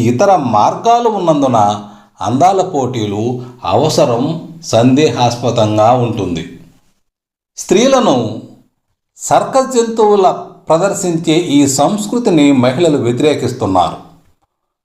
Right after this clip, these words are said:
సౌందర్యం బాహ్య రూపంలో కాదు, మేధస్సు, శ్రమ, నైపుణ్యంలో ఉంటుంది.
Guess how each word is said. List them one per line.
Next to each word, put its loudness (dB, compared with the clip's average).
సౌందర్యం 2
బాహ్య 0
రూపంలో 2
కాదు, 0
మేధస్సు, 0
శ్రమ, 0
నైపుణ్యంలో 2
ఉంటుంది. -2